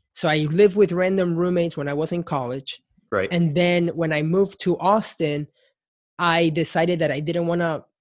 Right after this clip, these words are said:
Speaker 1: rent an apartment
Speaker 2: Mm-hmm.
Speaker 1: because, so I, I'm pretty, like, in order for me to achieve a level of financial independence, I have to take control of my money and not spend it, right? So
Speaker 2: Right,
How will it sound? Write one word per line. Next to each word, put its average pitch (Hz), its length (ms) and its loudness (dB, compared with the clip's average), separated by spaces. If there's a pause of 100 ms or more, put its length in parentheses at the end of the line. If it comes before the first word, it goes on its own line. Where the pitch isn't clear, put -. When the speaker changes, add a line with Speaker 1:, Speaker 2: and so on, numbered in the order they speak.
Speaker 1:
rent 160 260 -2
an 156 100 -2
apartment 151 600 -4
Speaker 2:
Mm-hmm. - 140 -16
Speaker 1:
because, 147 840 -4 (320)
so - 340 2
I, 170 360 0
I'm 170 220 -4
pretty, 196 540 -2 (560)
like, 170 260 0 (120)
in 185 320 4
order 226 220 6
for 190 180 0
me 180 200 0
to 180 140 -4
achieve 175 380 0
a 165 40 -2
level 165 280 0
of 147 80 -4
financial 151 380 -6
independence, 151 720 -6 (120)
I 160 260 -4
have 160 260 -2
to 147 120 -6
take 147 220 -6
control 151 320 -6
of 143 60 -6
my 135 160 -6
money 156 480 -4
and 147 100 -8
not 131 200 -8
spend 127 340 -6
it, - 60 -20 (180)
right? 139 260 -4
So 107 120 -2
Speaker 2:
Right, 101 140 2